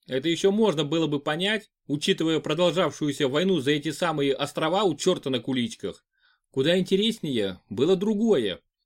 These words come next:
Их самолеты оказались оснащены даже лучше, чем те, что воевали сейчас в Южной Атлантике.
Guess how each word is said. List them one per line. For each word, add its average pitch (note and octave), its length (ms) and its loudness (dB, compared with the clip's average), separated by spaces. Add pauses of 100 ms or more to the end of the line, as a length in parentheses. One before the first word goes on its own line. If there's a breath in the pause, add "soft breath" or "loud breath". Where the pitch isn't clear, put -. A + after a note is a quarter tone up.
(200)
Их F#3 220 -2
самолеты F3+ 580 2
оказались D#3+ 680 0
оснащены F3+ 580 2
даже E3 300 2
лучше, E3+ 560 0 (360 soft breath)
чем D#3 300 2
те, G3+ 420 -2
что - 200 -2
воевали F3 480 2
сейчас F3+ 560 -4
в B2 40 -12
Южной F#3 380 0
Атлантике. F3+ 920 -4